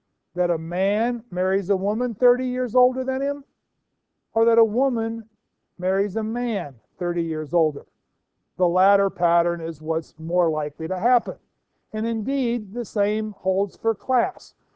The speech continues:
Women are more likely to marry up in class and find this acceptable. Men are not as likely to be able to marry up. And of course, this reflects a general mating strategy in which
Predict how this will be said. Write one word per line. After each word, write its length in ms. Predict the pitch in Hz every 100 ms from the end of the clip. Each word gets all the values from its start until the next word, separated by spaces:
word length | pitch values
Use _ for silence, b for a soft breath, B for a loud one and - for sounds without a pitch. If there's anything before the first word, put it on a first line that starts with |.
| _ _ -
Women 360 | 202 240 226
are 160 | 220 202
more 260 | 208 202 190
likely 600 | 190 196 196 196 190 175 _ _ -
to 100 | 196
marry 400 | 190 185 180 170 _ _ -
up 240 | 214 226
in 140 | 208 185
class 480 | - 180 165 156 -
and 180 | 156
find 320 | - 175 175 170
this 280 | 170 - -
acceptable. 760 | 156 - 202 190 - 160 147 - _ _ _ _
Men 420 | 175 208 226 214
are 120 | 185 180
not 340 | 180 170 165 _ -
as 200 | 165 147
likely 480 | 143 175 180 175 170
to 120 | 180
be 160 | 160 170
able 160 | 160
to 280 | 151 165 151 - _ _
marry 380 | 156 175 170 170
up. 340 | 185 180 - -
And 80 | 165
of 140 | 190
course, 320 | - 170 175 165
this 280 | 190 180
reflects 480 | 180 165 - 170 -
a 100 | 165
general 460 | 143 185 185 175 165
mating 380 | 180 226 220 196
strategy 680 | - 160 160 165 151 190
in 140 | 202 190
which 260 | 180 180